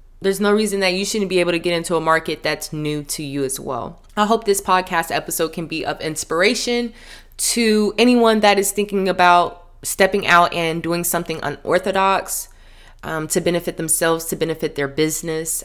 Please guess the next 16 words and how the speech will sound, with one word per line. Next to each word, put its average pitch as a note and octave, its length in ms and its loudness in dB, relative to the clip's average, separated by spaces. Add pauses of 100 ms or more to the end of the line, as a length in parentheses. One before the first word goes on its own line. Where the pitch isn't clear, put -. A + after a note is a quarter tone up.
I E3 120 0
am D3+ 160 -4
here G#3 240 0
for G#3 100 -8
you, F#3+ 180 -4
sis. G3+ 480 0
I D#3+ 100 -2
am D3 160 -4
here D#3 220 -4
for D#3 140 -10
you, C#3 220 -8
bro. F3 600 2 (540)
And D#3+ 540 0
I E3 220 6 (120)
am E3+ 640 -2
shedding G#3+ 800 2